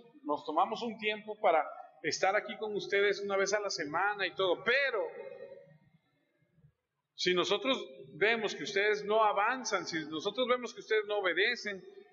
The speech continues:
no a nosotros, a lo que dice la Escritura, entonces estamos perdiendo el tiempo. Entonces, ustedes no están viviendo como dice la Escritura. Entonces,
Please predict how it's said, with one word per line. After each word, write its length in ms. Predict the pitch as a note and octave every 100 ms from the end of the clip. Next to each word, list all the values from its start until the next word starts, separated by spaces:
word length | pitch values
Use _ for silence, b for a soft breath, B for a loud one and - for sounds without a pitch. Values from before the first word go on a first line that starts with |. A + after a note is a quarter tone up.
| _
no 140 | D3+ F#3
a 80 | C4+
nosotros, 680 | G4+ - B3 - A#3 -
a 60 | C3
lo 120 | B2+
que 120 | D3+
dice 300 | C#3+ A#3+ F#4+
la 60 | F4+
Escritura, 500 | - A3 F3+ E3+ B2+ - - _ - _ _ _ _ _ _ _
entonces 580 | G#3 G#3 F4 G#4 G4+ - - - -
estamos 320 | - D#4 G4
perdiendo 360 | C#4 F#3+ A3+ G3
el 80 | C#3+
tiempo. 520 | D4+ G4 - G3+ - _ _ _ _ b b b -
Entonces, 520 | G#3+ D#4 F4+ - - - - - - _ _ -
ustedes 400 | F3+ C4+ E4 D#4
no 100 | C#4
están 220 | D#4 D#4+
viviendo 420 | C4 A#3+ D#4+ D4
como 220 | G#3+ F#3+
dice 240 | F3+ A#3+ C4
la 100 | G#3
Escritura. 640 | - D#3 G3 E4+ D#4+ F3+ - - - - _ _ _ _ _ _ _ B B -
Entonces, 520 | G#3 C4+ D4 D#4+